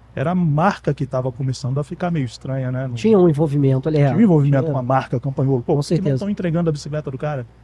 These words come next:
Speaker 1: É, aí num, num mo-, num movimento lá de recebe produtos e recebe dinheiro e transfere dinheiro e recebe como produto depois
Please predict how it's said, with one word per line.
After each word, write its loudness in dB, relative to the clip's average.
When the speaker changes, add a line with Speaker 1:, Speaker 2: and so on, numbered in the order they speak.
Speaker 1:
É, 6
aí 8
num, 8
num 8
mo-, 8
num 6
movimento 6
lá 6
de 2
recebe 2
produtos 2
e 2
recebe -2
dinheiro 4
e 0
transfere 4
dinheiro 2
e 0
recebe 0
como 2
produto 0
depois 2